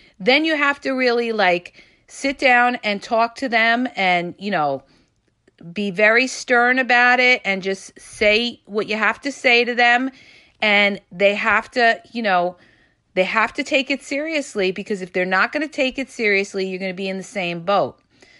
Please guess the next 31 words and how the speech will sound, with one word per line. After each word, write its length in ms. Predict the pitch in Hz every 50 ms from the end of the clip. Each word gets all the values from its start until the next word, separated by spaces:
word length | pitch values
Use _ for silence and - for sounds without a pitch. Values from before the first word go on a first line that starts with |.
| _ _ _ _
So 360 | - - 196 175 160 160 156
you 120 | 156 175
have 160 | 185 175 -
to 100 | - 214
ask 260 | 220 247 302 339 - -
yourself, 420 | 381 285 - - 208 196 196 -
you 80 | 202 202
know, 200 | 190 180 175 170
"Is 180 | - 175 170 165
this 180 | 180 190 202 -
person 440 | - - 240 240 262 - - 277 262
respecting 640 | 269 262 - - - 294 320 311 - - 240 208 202
me?" 300 | 165 139 - 110 131 - _ _ _ -
All 80 | 151 156
right? 480 | 160 156 151 160 175 208 254 - - _ _ _ - - - _ _ -
Is 160 | 190 208 170
this 160 | 247 262 -
person 480 | - - - 294 285 277 - 294 269 247
staying 580 | - - - - - 277 269 269 269 269 269
out 220 | 269 262 254 254 254
all 220 | 247 240 240 240
night 400 | 254 254 277 294 294 262 202 - -
and 160 | 208 208 208
not 220 | 208 196 196 202 -
caring? 640 | - - 277 269 262 226 185 143 127 123 139 147
That's 360 | 170 208 233 240 - - -
not 260 | 254 247 226 233 233 -
showing 440 | - - 208 190 190 190 202 208
you 260 | 196 190 185 185 190 202
respect, 880 | 190 185 208 214 - - - - - 277 - - - - - - - - _ _ _ _ _ _ -
okay? 680 | 160 165 - - 185 180 185 196 220 254 294 330 339